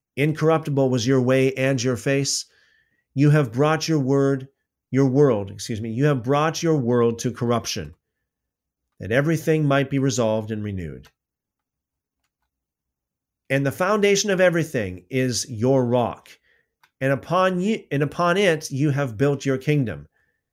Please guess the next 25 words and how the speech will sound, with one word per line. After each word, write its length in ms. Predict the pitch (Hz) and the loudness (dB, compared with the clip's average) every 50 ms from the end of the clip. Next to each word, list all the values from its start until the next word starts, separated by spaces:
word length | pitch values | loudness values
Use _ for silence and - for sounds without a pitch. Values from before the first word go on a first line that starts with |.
| _ _ _ _ _ _ - | _ _ _ _ _ _ -6
and 100 | 117 127 | -2 -2
it 160 | 156 160 156 | -2 0 -2
became 460 | 202 160 151 - 160 165 165 165 156 | -6 -8 -4 -2 0 0 0 2 2
your 140 | 156 156 156 | 2 2 0
dwelling 380 | 123 127 135 135 131 135 131 | 0 0 0 0 0 -2 -4
place 420 | 110 - 131 127 123 127 120 - - - _ _ _ _ _ _ | -4 -4 -2 -2 -2 0 -2 -4 -8 -8 _ _ _ _ _ _
of 240 | - 117 120 123 113 | -6 -4 -4 -4 -2
the 120 | 113 127 120 | -2 -4 -4
holy 340 | - 123 120 113 110 101 | 0 0 0 0 0 -2
ones. 300 | 95 90 82 73 67 - _ _ _ _ _ _ - | -6 -8 -10 -14 -16 -18 _ _ _ _ _ _ -10
Or 80 | 113 113 | -8 -8
ex-, 160 | 110 - - - _ _ - - - - - _ - | -6 -8 -10 -12 _ _ -20 -20 -20 -20 -20 _ -10
it, 180 | 131 135 - _ - | -10 -10 -10 _ -2
it 180 | - 160 165 170 | -2 -2 0 0
became 480 | 220 208 160 - 180 180 180 180 170 | -2 -2 -2 0 0 2 2 2 2
the 100 | 160 170 | 2 0
dwelling 380 | 156 135 139 143 139 135 135 123 | 0 2 2 2 2 2 0 -2
place 360 | 107 - 131 123 123 117 - | -2 -2 -2 -2 -2 -2 -4
of 180 | - 123 120 110 | -6 -6 -6 -4
the 100 | 120 107 | -4 -4
holy 280 | 92 120 117 110 101 | -2 -2 -2 -2 -4
ones. 380 | 90 80 76 73 73 76 - - _ _ | -6 -8 -10 -12 -14 -14 -16 -16 _ _
Hallelujah. 600 | - - 117 120 113 113 110 104 95 85 73 67 - _ _ _ _ _ _ _ _ _ _ _ _ _ _ _ _ _ _ _ _ _ _ _ _ - | -12 -8 -4 -4 -2 -2 -4 -4 -6 -8 -10 -14 -16 _ _ _ _ _ _ _ _ _ _ _ _ _ _ _ _ _ _ _ _ _ _ _ _ -2
Ode 260 | - 143 147 156 147 151 | 2 4 4 4 2 0
twenty-three. 680 | - 170 175 175 170 165 - 214 220 196 127 90 80 | 0 0 2 2 0 0 4 4 4 4 4 0 -6